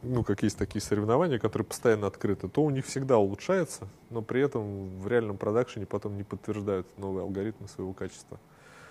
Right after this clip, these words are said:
Ну, потому что перебирают, перебирают, перебирают. Ну, какая разница, что там через шесть лет получилось на этом датасете. Вот. И какой у нас на самом деле, что мы от вас хотим вокруг этого?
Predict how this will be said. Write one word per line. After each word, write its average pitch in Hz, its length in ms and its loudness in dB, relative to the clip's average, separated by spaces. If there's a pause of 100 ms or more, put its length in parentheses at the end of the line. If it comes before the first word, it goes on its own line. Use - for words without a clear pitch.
(520)
Ну, 135 80 -2
потому 104 240 -2
что - 100 -18
перебирают, 104 560 -2
перебирают, 101 540 -4
перебирают. 101 560 -4
Ну, 107 80 -6
какая 110 240 0
разница, 101 240 -2
что - 80 -8
там 95 160 -10
через 98 220 -8
шесть - 240 -6
лет 120 100 -2
получилось - 480 -10
на 101 60 -6
этом 95 200 -8
датасете. 90 560 -10 (3000)
Вот. 107 480 8 (600)
И 123 60 0
какой 202 340 8
у 175 40 10
нас 165 220 6
на 147 60 4
самом 151 300 4
деле, 139 320 8 (160)
что 170 140 4
мы 156 120 8
от 139 100 4
вас 135 160 6
хотим - 320 -2
вокруг 104 380 -2
этого? 98 280 -2